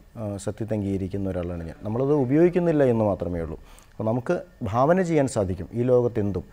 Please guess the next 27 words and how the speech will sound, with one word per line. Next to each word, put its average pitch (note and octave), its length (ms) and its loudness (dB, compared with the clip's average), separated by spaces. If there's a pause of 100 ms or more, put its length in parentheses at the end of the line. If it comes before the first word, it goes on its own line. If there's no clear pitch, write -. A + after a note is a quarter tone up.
(280)
ഒരുപക്ഷെ, C#3 440 2 (380)
ആ, A2 260 0
അങ്ങനെ C3+ 340 2
കടന്നു D3 240 6
കാണാൻ D#3 260 4
സാധിച്ചിട്ടുള്ള C#3 600 0
എഴുത്തുകാർ C3 540 2
വിഭാവന B2 480 2
ചെയ്തിട്ടുള്ളതാണ് A#2+ 640 2
പിന്നീട് A2+ 440 0
പലതും G#2+ 440 0 (260)
ഈ, A2 40 -2
ഏ, G#2 40 -4 (260)
ശാസ്ത്ര G#2+ 360 -4
സാങ്കേതിക C3+ 520 4
രംഗത്ത് A#2 380 0
യാഥാർത്ഥ്യമായി G#2+ 580 0
വന്നിട്ടുള്ളത്. E2+ 560 -6 (240)
സയൻസ് B2 280 0
ഫിക്ഷനുകൾ, G#2+ 520 -2
ലോകത്തെങ്ങാ-, B2 680 0
എമ്പാടും B2+ 440 2
പ്രചരിച്ചിട്ടുള്ള A#2 680 0
അനവധി C3 640 0 (340)
സയൻസ് B2+ 280 2
ഫിക്ഷനുകൾ C#3 560 2
അതിന് C3+ 280 4